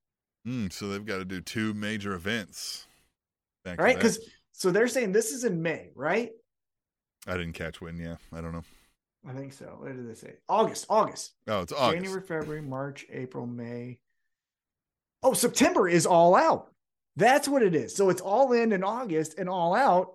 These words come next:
Speaker 2: in September.
Speaker 1: Okay. Interesting.
Speaker 2: So here's the thing that I'll say to you, Tony Khan and Locker Room. You guys wanna fucking be profitable next year,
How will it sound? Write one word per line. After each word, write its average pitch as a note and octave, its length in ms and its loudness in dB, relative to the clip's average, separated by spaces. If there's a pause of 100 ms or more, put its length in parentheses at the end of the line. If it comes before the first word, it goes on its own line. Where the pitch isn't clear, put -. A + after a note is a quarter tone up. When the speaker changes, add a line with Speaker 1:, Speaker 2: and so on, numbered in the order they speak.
Speaker 2:
in F3+ 300 -2
September. A#3 720 0 (640)
Speaker 1:
Okay. C3+ 380 2 (280)
Interesting. D3+ 600 -6 (1040)
Speaker 2:
So A3 240 6
here's F#3+ 340 8
the D3+ 100 4
thing E3+ 240 4
that D3 140 2
I'll D3 180 0
say D#3 500 0 (100)
to D#3+ 100 -4
you, A#3 260 -2
Tony F3 360 -2
Khan D3+ 560 -4 (760)
and F3 360 4
Locker D3 460 0
Room. C#3+ 580 -2 (600)
You C3+ 120 0
guys E3 300 4
wanna E3+ 220 2
fucking F#3 420 -2
be E3+ 140 -12
profitable F3+ 540 -2
next A3+ 380 -2
year, D3+ 400 0